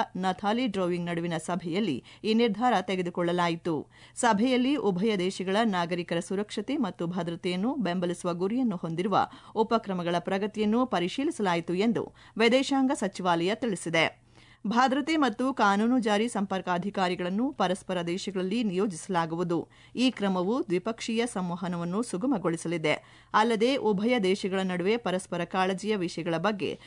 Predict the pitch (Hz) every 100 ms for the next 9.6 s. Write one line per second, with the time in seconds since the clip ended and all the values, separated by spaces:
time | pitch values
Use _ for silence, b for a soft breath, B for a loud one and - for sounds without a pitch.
0 | B - 262 254 294 294 - 269 294 226
1 | 190 185 185 175 190 208 - 180 180 233
2 | 254 185 - 220 294 202 170 170 160 160
3 | 233 175 104 - - 247 - 277 180 170
4 | 180 226 240 - 170 175 147 - _ _
5 | _ b b b b b b _ - 294
6 | 294 339 269 220 220 240 196 202 196 185
7 | 185 220 220 269 190 214 233 190 180 175
8 | 185 214 - 196 196 214 226 185 180 175
9 | 165 165 170 208 139